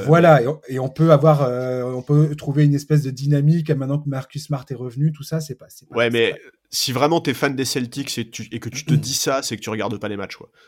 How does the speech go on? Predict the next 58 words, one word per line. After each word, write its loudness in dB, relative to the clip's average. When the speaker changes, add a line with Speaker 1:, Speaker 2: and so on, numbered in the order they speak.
Speaker 2:
Tu -6
vois, 0
Speaker 1:
<laughs> -
Speaker 2:
pas, -2
non, -2
Speaker 1:
Grave. 2
Speaker 2:
mais, 4
enfin, 0
tu -8
vois, 0
je -8
dis -10
pas -4
ça -8
de -14
Speaker 1:
Bien 0
Speaker 2:
méchamment 4
Speaker 1:
sûr. -2
Speaker 2:
du -6
tout, -4
hein, -2
Speaker 1:
Non, 0
non, 2
Speaker 2:
mais, 0
Speaker 1:
non, -4
non. -2
Speaker 2:
mais -12
c'est -12
vraiment, -8
c'est -8
vraiment 2
une 2
impression -4
bizarre, -4
je -12
trouve, -14
qu'il -12
renvoie, -12
quoi. -20
Speaker 1:
Non, -2
mais 0
c'est -8
ce -12
que -4
tu -8
dis, 0
t'as 0
l'impression -4
que -10
c'est 2
moyen. 4
Tu -8
restes -2
sur -10
ta -2
faim, -6
en 0
fait. -20